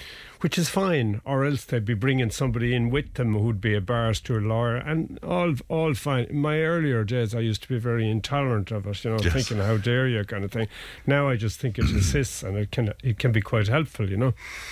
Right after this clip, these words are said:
Speaker 1: as long as it doesn't completely dominate the conversation, if you know what I mean. But, uh, it's, it's really interesting, 'cause now, uh, your speaker was talking about,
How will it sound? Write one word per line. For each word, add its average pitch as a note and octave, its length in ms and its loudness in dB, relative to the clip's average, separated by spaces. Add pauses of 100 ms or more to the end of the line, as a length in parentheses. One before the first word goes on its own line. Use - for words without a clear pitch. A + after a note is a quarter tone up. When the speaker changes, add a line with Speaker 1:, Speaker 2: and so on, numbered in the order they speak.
(280)
Speaker 1:
as B2 140 8
long C3 180 4
as A2+ 140 0
it A2+ 180 -2
doesn't A#2 400 0 (540)
completely A#2+ 560 2
dominate A2+ 500 2
the A2+ 80 -4
conversation, A#2+ 720 2
if A2 100 -8
you A#2+ 60 -6
know A#2+ 120 -2
what B2 60 0
I B2 40 2
mean. A2 100 0 (560)
But, C#3 340 2 (180)
uh, - 400 -8 (100)
it's, - 420 -4 (100)
it's - 220 -2
really D#3+ 500 2 (220)
interesting, B2 480 0
'cause A#2 180 0
now, C#3+ 360 0 (280)
uh, - 60 -10
your A#2+ 320 -2
speaker D3 400 -2
was B2 220 0
talking B2+ 480 0
about, A2+ 400 0